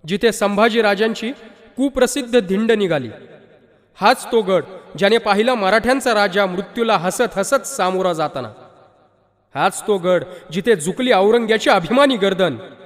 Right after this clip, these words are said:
शंभू राजांच्या सहनशक्तीपुढे. या बहादूर गडावर सुद्धा मराठा फोर्ट समूहाने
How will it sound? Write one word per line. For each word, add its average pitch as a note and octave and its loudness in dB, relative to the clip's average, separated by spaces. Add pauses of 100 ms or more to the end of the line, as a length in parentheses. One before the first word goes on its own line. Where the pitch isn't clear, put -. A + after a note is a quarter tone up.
(240)
शंभू G#3 2
राजांच्या A3 2
सहनशक्तीपुढे. G3 -2 (280)
या E3+ 2
बहादूर F#3+ 0
गडावर A3+ 2
सुद्धा A3 -2 (340)
मराठा A#3 4
फोर्ट C4 4
समूहाने A#3 2